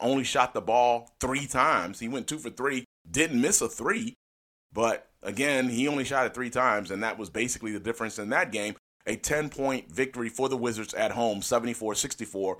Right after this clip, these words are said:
over the Trailblazers. Now, as I mentioned, the Nets games are <laughs> always interesting now.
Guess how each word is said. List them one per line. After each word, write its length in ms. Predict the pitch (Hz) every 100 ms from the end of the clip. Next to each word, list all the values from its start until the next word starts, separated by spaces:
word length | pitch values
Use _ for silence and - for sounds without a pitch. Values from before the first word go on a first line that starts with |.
| _ _ _
over 240 | 110 107
the 140 | 98 92
Trailblazers. 800 | - 127 127 95 82 67 58 - _ _ _ _
Now, 380 | 135 160 151 - -
as 180 | 147
I 120 | 165 180
mentioned, 480 | 220 202 156 131 -
the 140 | 113 123
Nets 320 | 147 233 -
games 420 | 143 135 127 117 -
are 220 | 101 95 - -
<laughs> 140 | -
always 640 | - 156 - 143 135 131 113
interesting 580 | 139 151 139 123 98
now. 240 | 92 82